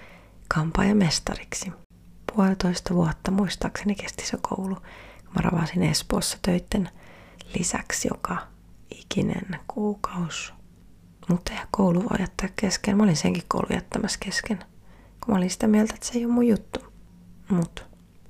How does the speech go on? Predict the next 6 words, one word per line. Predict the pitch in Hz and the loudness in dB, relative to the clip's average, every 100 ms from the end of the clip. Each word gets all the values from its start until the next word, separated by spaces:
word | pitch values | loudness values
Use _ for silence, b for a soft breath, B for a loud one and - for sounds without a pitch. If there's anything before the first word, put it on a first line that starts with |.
| - - - | -20 -20 -12
mä | - | -8
kävin | - - 175 | -6 -4 -2
sen | 214 214 | 2 4
loppuun. | 180 - - 185 170 - - - - - - - - B B B B | 2 -2 -2 0 0 -4 -20 -20 -20 -20 -20 -20 -20 B B B B
Sain | - - 202 208 - - | -8 -2 2 0 -2 -6
todistukset | - 160 151 - 185 - - 170 | 2 4 4 0 -2 -2 -2 -2